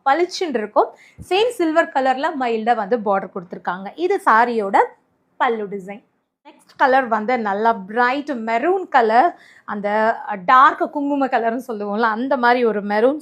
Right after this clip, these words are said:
சூப்பரா இருக்கு பாக்குறதுக்கு. இது இந்த சாரியோட பல்லு. So, மெரூன் கலர் அப்படிங்கிறதுனால இதுல வர அந்த சில்வர் ஜரி வந்து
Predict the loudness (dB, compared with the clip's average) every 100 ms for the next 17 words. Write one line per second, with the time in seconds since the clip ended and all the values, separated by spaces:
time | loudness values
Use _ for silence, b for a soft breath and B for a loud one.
0 | -2 -2 -2 _ 6 8 6 2 -2 -2
1 | -2 -6 -6 -4 0 -2 b b b -2
2 | -2 0 4 6 4 2 0 2 0 -2
3 | -6 -4 -2 -4 -8 -14 -8 -6 -2 2
4 | 6 6 4 -2 -2 -2 0 0 0 -2
5 | -4 -2 0 0 0 -6 -8 0 0 2
6 | 0 0 -4 -2 -2